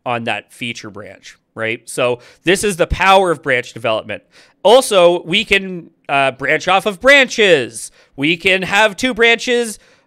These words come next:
uh, from the same thing at the same time that two different people are working on, right? So I could be working on app,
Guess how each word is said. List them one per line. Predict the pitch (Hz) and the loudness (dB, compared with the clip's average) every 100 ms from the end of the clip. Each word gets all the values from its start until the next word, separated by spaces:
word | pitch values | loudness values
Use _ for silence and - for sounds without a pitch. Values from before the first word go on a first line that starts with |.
| _ | _
uh, | 175 196 202 | 0 2 2
from | 202 233 240 | 2 0 0
the | |
same | 226 233 240 247 233 | 0 4 4 2 -4
thing | 202 277 294 202 | 0 4 4 2
at | 165 | -4
the | 190 | -6
same | - 180 202 | -6 -6 -4
time | 247 311 262 175 139 127 - | -2 2 2 2 0 -12 -8
that | 156 170 | -6 -6
two | - 208 | -10 -12
different | 170 220 226 226 | -2 -2 -2 -8
people | 269 | -2
are | 285 | 0
working | 302 349 277 185 | 0 -2 -2 -2
on, | 147 139 | -2 0
right? | 208 | -2
So | - - - _ | -2 -6 -12 _
I | 156 240 | 2 2
could | 254 | 2
be | 254 | 0
working | 240 233 - | 4 4 2
on | 226 233 | -2 0
app, | 226 226 233 - | 0 2 0 -4